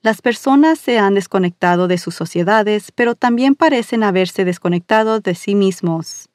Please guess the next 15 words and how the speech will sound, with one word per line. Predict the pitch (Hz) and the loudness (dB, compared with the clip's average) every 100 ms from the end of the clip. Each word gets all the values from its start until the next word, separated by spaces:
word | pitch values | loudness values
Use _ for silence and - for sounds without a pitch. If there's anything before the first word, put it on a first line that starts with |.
| _ _ _ _ _ - | _ _ _ _ _ -2
A | 190 | -2
escala | 175 - 190 185 214 | -2 -2 0 0 0
global, | 269 269 220 180 185 - | 0 2 2 2 -2 -4
definitivamente | 190 214 226 226 - 262 320 294 214 214 | -4 -2 0 -2 -2 0 4 4 4 0
sufrimos | 208 196 - 185 175 175 175 - | -2 -6 -4 0 2 2 -2 -2
una | 220 254 | 2 2
desconexión | 269 - - 196 175 - 185 180 | 0 -2 -2 -2 -4 -4 0 0
durante | 185 175 175 | 0 0 -2
los | 175 - | -6 -4
primeros | 175 180 202 240 240 | 0 0 2 -2 -2
dos | 254 - | -6 -2
años | 196 180 180 | 0 0 0
de | 180 | 0
la | 175 | -2
pandemia, | 175 175 170 170 165 165 160 | 0 0 2 0 0 -2 -6